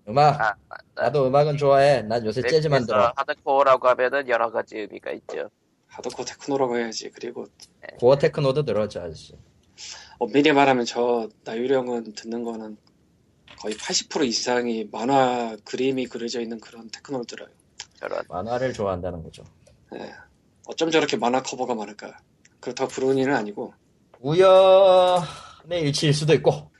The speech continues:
Speaker 3: 어쨌건 뭐, 넘어가고, 레진 코믹스 하스스톤 시즌 투에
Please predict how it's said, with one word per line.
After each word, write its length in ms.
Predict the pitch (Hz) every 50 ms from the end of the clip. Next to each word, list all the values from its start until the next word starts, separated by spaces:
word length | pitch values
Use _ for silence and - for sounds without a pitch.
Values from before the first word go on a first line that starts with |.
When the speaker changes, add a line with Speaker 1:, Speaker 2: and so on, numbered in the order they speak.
| _ _ _ _
Speaker 3:
어쨌건 420 | - 123 156 175 - 156 151 147 139
뭐, 420 | 135 139 143 143 139 135 131 117 - _ _ _ _ _ _ _ _ _ _ _ _ _ _ _
넘어가고, 480 | - 117 120 120 120 117 - 131 135 135
레진 300 | 120 117 123 135 185 190
코믹스 300 | - - 185 190 160 165
하스스톤 580 | 156 147 180 185 - 208 190 - - - 185 170
시즌 420 | 139 - 190 185 196 190 175 165
투에 760 | - - - 214 202 196 190 180 170 156 151 147 135 127 117